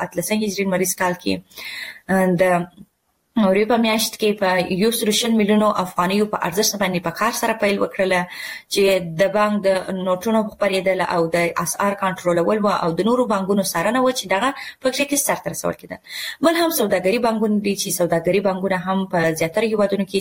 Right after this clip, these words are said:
سوداګري بانکونه هغه بانکونو ته بیا ویل کېږي چې د لنډې مودې یا هم عملیاتو او نورو امانتونو دنده پر مخ باندې بیایي، یعنې په لنډ وخت کې د هغه کومې پیسې یا هم نغدې پولي وهي چې وي،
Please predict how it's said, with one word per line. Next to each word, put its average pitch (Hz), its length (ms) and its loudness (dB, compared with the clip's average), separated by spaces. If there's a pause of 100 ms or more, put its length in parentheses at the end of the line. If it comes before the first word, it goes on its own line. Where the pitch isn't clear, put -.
سوداګري 170 500 0
بانکونه 202 420 0
هغه 226 240 -2
بانکونو 214 340 0
ته 196 80 0
بیا 190 100 2
ویل 190 220 2
کېږي 190 320 -2
چې 196 100 0 (540)
د - 100 6
لنډې 311 220 2
مودې 269 340 2 (140)
یا 220 40 2
هم 214 220 -2
عملیاتو 185 560 0
او 175 240 -2
نورو 226 220 2 (100)
امانتونو 208 440 0 (100)
دنده 220 220 0
پر 214 140 -4
مخ 208 200 0
باندې 190 240 0
بیایي، 185 300 2 (380)
یعنې 208 200 4
په 214 80 0
لنډ 262 320 2
وخت 240 260 -4
کې 214 300 0
د 190 100 0
هغه 185 160 -4
کومې 190 320 0
پیسې 180 240 0 (100)
یا 175 120 0
هم 170 100 2
نغدې 208 340 0
پولي 190 180 2
وهي 185 260 0
چې - 120 -8
وي، 180 100 2